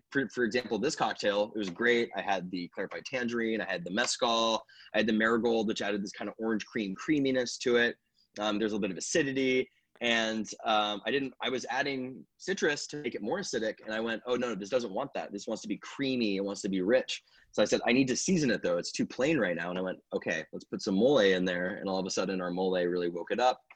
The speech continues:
It made it an interesting experience and not just this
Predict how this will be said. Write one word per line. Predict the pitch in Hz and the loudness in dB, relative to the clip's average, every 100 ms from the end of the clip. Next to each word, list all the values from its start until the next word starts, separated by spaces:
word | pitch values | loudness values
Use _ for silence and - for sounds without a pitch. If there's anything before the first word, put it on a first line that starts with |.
| _ | _
It | 98 | 0
made | 107 | 2
it | 101 | 0
an | 98 | -2
interesting | 110 104 104 104 92 | -4 -4 -2 -2 -4
experience | - 110 104 101 - | -4 -2 0 0 -2
and | 98 | 0
not | 98 95 | 0 0
just | 95 - | -2 -2
this | 95 | -4